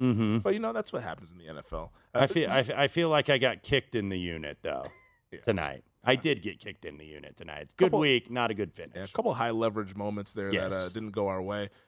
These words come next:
Speaker 2: Uh, it was a, it was a kind of a wash of a week for me this past Saturday and Sunday. Pretty much broke even, but it was a good week, though, for some futures bets that I have. Like,
Speaker 1: Mm-hmm.
Speaker 2: I,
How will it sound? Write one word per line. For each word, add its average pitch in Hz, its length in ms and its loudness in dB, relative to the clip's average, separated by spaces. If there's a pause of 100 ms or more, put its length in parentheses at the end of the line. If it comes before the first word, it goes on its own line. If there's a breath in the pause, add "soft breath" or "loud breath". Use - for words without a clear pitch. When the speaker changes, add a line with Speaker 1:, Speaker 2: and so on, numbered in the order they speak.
(100)
Speaker 2:
Uh, 101 160 4 (340)
it 214 40 6
was 233 140 8
a, 180 60 10 (100)
it 202 40 8
was 247 140 6
a 139 120 6
kind 151 180 0
of 120 80 0
a 104 60 6
wash 104 400 0
of 139 60 2
a 123 60 0
week 131 200 -2
for 120 140 -6
me 110 320 -4 (540)
this 131 180 2
past 139 300 0
Saturday 139 380 2
and 135 100 -4
Sunday. 139 520 -2 (440)
Pretty 127 140 2
much 104 200 0
broke 104 300 0
even, 117 400 -2 (480)
but 123 160 6 (100)
it 143 40 0
was 127 100 0
a 120 40 -2
good 135 180 2
week, 131 260 0
though, 120 200 4
for 107 320 0
some 104 200 -8
futures 110 380 -6
bets 120 220 -2
that 127 80 -2
I 127 100 0
have. 123 340 -4
Like, 90 120 -2
Speaker 1:
Mm-hmm. 107 300 6 (440)
Speaker 2:
I, 143 140 6